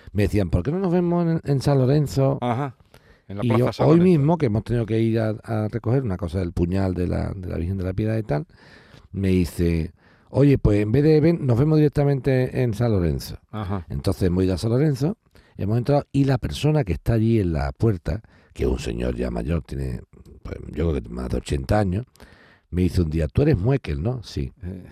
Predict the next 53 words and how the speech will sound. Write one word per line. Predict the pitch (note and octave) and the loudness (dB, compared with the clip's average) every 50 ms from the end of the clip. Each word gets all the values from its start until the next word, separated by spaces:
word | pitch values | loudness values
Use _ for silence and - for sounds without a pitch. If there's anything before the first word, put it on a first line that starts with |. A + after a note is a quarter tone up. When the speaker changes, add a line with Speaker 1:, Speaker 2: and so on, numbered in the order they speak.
| - - _ _ _ _ _ _ _ _ - - A2+ | -20 -20 _ _ _ _ _ _ _ _ -12 -10 -10
Speaker 1:
Dice, | - - - F2 | -8 -4 -4 -4
"¿Tu | - - D#2 C#2 | -2 0 0 0
padre | - D#2 F#2+ G#2+ | 2 2 2 2
era | G#2 G2 F2 | 2 2 0
Otto | F2 - - E2 | 0 0 -2 0
Muekel?". | F#2+ C#3+ E3 C#3 - E2 C2 | 0 0 0 0 -2 -6 -8
Digo, | - - - - | -8 -12 -16 -18
"Claro". | - - - F#2+ - D#2 E2+ - | -18 -14 -12 -6 -4 -4 -4 -4
Speaker 2:
Claro. | - E2 D#2+ - _ _ _ - - - - | -6 -16 -20 -20 _ _ _ -20 -20 -14 -8
Speaker 1:
Dice, | - E2 D#2 - D2+ | -6 -4 -2 -2 -2
"Yo | C#2+ C#2+ G2 A#2 B2+ | 0 2 2 4 4
le | C3+ C3 | 4 4
llevaba | B2+ A#2+ B2 B2 A#2 | 2 2 2 2 0
a | A2 | 0
tu | - G2 E2 | 0 -2 0
padre | - G#2+ A#2+ B2+ | 0 0 0 2
los | A#2+ G#2 D#2 | 0 0 -2
trajes", | - - A2 A2+ G#2 B2 | -2 -2 0 0 0 0
porque | - A#2+ F2+ E2+ | 0 0 0 2
yo | F2 G2 | 2 2
era, | A2 B2 B2+ - - | 0 0 -2 -4 -4
eh, | - E2+ E2+ - - - D#2+ D#2+ | -6 -4 -4 -6 -6 -4 -4 -2
un | F2 G2 G2 F2+ | -2 -4 -4 -2
chaval | - A#2 G#2+ A2+ | -2 0 0 0
que | G#2 - | -2 -2
trabajaba | - F#2+ E2 D#2 C#2 D2+ G#2 A2 B2+ - - - - - - - _ _ | -4 -2 -4 -4 -2 -2 0 0 0 -2 -4 -8 -14 -20 -20 -20 _ _
en | - - F2 D#2+ D#2 D2 | -6 -4 -2 -2 0 0
la, | D2 C#2+ C#2+ C#2 C#2 C2+ - | 0 0 0 -2 -2 -4 -4
en | - - D2 C#2 | -4 -4 -4 -2
la | C#2 C#2 C2 - | -2 -2 -4 -4
sastrería | - - D#2 - - C#2+ C#2+ C2+ F#2 G#2+ A#2 A2 | -2 -2 -4 -4 -2 -4 -2 0 0 2 2 2
donde | G2+ E2+ F2 F2 | 0 0 -2 -2
se | - - | -2 -4
hacía. | G2 - - A#2 | -4 -4 -2 -2
Speaker 2:
Sí. | G#2 | 0
Speaker 1:
Entonces | A#2 G2+ G2+ G2+ | 2 2 2 2
me | G2 F#2 | 2 0
mandaban | E2+ D#2+ D#2 C#2+ F#2+ G2 G#2 G#2+ G#2+ | 0 0 0 2 2 2 2 2 0
ahí | G#2+ C3 F#3+ B3 - _ - _ _ - | 0 0 0 -2 -4 _ -20 _ _ -6
a | - | 0
Speaker 2:
A | F#2+ | 2
llevarle | F#2 | 2
Speaker 1:
llevarlo. | F2+ A2+ C#3+ C3+ G#2 G#2+ | 4 4 2 2 2 0
Speaker 2:
los | G2+ - | -2 -4
trajes. | - - - - D2 - - - _ _ | -8 -16 -16 -18 -20 -20 -20 -20 _ _
Speaker 1:
Dice, | - D#2 D#2+ F2+ - - - D2 | -10 -4 -2 -2 0 0 0 0
"Me | D2 D2 | 0 2
daba | D2 F2+ F#2+ G2 G2 G2 | 2 2 2 2 2 0
el | F#2+ F2+ E2+ | 0 -2 -4
tío | - - G2 | -2 0 2
unas | F#2+ F#2 - | 2 2 2
propinas | - F2 D#2+ E2+ F#2+ F#2+ G2+ | 2 0 2 2 0 0 2
de | F#2+ F#2 F2 E2 | 0 0 0 -2